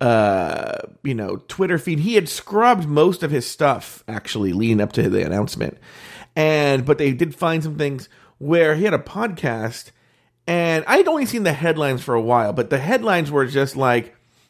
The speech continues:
you know, comedian says racist things about Asian people during a podcast or anything. Which, by the way, first thing I thought it was, well, I guess I can never be on S N L because if they're bringing up shit you say on a podcast,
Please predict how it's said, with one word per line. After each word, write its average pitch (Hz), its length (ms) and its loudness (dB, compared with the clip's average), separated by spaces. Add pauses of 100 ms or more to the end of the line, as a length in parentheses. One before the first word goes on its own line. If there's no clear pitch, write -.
you 214 220 -2
know, 156 640 2 (1600)
comedian 220 640 0
says 165 720 2 (180)
racist 156 540 0
things 147 340 2
about 131 220 2
Asian 139 280 2
people 127 440 0
during 120 720 2
a 107 60 -4
podcast 110 880 -2
or 101 240 -4
anything. 110 240 -4
Which, 127 120 -2
by 254 140 0
the 208 100 2
way, 147 280 2 (200)
first 233 240 0
thing 190 120 0
I 151 40 4
thought 147 180 2
it 127 60 0
was, 120 160 0
well, 139 180 2
I 180 100 2
guess 226 160 0
I 214 60 0
can 185 120 -2
never 185 140 0
be 170 120 0
on 139 80 -2
S 139 200 -6
N 123 60 -4
L 110 160 -2
because 98 200 -4
if 123 40 -2
they're 175 100 -2
bringing 170 240 2
up 151 100 2
shit - 220 -2
you 135 120 -2
say 143 120 0
on 120 60 2
a 104 60 0
podcast, 139 640 0